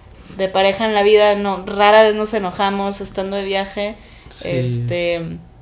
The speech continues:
Speaker 1: eh, estamos dispuestos a conocer cosas nuevas, a abrirnos a nuevas experiencias dentro de un cierto, eh, grado de comodidad, pero lindo.
Speaker 2: Sí, entonces,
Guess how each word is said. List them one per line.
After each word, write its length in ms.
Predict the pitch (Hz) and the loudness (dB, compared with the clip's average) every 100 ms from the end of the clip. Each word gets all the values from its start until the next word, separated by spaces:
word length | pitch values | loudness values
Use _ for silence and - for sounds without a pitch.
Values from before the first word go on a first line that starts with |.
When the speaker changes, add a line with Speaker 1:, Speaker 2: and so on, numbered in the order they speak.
| - - - - - | -20 -20 -20 -20 -8
Speaker 1:
eh, 380 | 190 175 170 165 | -4 -2 0 0
estamos 360 | 165 196 190 196 | 0 -2 -2 -4
dispuestos 500 | 196 196 185 190 214 | -4 -4 -4 -6 -2
a 280 | 185 170 170 | -2 -2 -4
conocer 360 | 180 175 202 | -6 -6 -8
cosas 240 | 196 196 185 | -8 -6 -4
nuevas, 720 | 196 202 202 196 190 190 185 | -2 0 2 2 2 -2 -4
a 60 | |
abrirnos 640 | 175 180 185 185 185 185 | -6 -4 -6 -6 -8 -4
a 100 | 185 | -4
nuevas 280 | 180 180 190 | -4 -4 -6
experiencias 840 | 190 - 185 190 196 208 226 240 - - - | -10 -6 -4 -2 -4 -6 -6 -6 -8 -14 -8
dentro 400 | 202 196 196 190 | -2 0 2 4
de 140 | 185 185 | 6 4
un 240 | 185 185 | 0 -6
cierto, 540 | - 208 202 202 190 - - - - | -2 -2 0 -4 -4 -12 -20 -18 -6
eh, 400 | 196 175 170 170 - - - - - | -2 -2 -2 -8 -18 -20 -20 -20 -8
grado 380 | 196 196 190 202 | 2 6 6 6
de 100 | 196 | 2
comodidad, 600 | 185 175 170 170 170 170 | -4 -4 -4 -2 -2 -2
pero 420 | 185 170 170 - - | -4 -4 -6 -12 -14
lindo. 520 | 196 208 202 175 165 - - - | -6 -2 -2 -4 -6 -12 -20 -18
Speaker 2:
Sí, 380 | - 127 117 | -8 -4 -2
entonces, 720 | 123 123 147 143 170 170 - | 0 0 0 0 0 0 -4